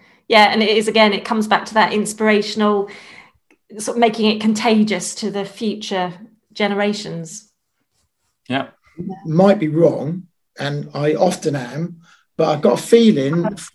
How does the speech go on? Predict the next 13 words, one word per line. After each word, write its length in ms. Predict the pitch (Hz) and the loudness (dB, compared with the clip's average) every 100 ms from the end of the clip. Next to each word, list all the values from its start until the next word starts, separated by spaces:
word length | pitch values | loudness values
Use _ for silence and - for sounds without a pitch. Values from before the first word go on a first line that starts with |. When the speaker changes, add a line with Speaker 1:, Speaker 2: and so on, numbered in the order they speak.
| - | 2
Speaker 3:
you 80 | 170 | 4
know, 100 | 170 | 4
think, 320 | 175 208 175 | 2 2 2
just 160 | 180 - | 0 2
thinking 260 | 185 165 | 0 0
about, 540 | 151 175 151 151 - - | -2 0 0 -2 -6 -6
uh, 260 | 156 151 143 | -2 0 -2
Da 140 | 147 | -4
Vinci, 680 | 139 180 175 - 123 139 151 147 - _ _ _ _ | 0 0 0 -8 -8 -8 -8 -14 -20 _ _ _ _
he 480 | - 208 220 220 214 | 2 6 8 8 6
was, 840 | 165 175 185 180 180 170 - - _ _ | 6 6 8 8 4 -4 -8 -16 _ _
he 200 | 147 170 | -2 0
very, 300 | 165 196 196 | 2 4 4